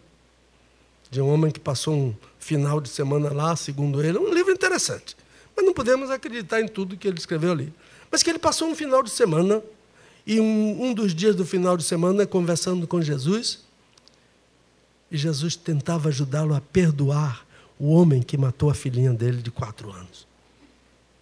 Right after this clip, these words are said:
E nunca trouxe o corpo da filhinha dele de volta. Então, Je-,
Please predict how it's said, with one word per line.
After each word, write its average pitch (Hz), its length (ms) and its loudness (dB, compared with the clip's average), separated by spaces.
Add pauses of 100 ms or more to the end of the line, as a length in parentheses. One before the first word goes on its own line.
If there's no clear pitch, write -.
(1700)
E 165 60 -2
nunca 170 320 -2
trouxe 151 380 0
o - 20 -2
corpo - 420 -2
da 104 140 -4
filhinha 101 380 -6
dele 110 280 -8
de 98 120 -6
volta. 98 400 -14 (2000)
Então, 135 260 0
Je-, 120 340 0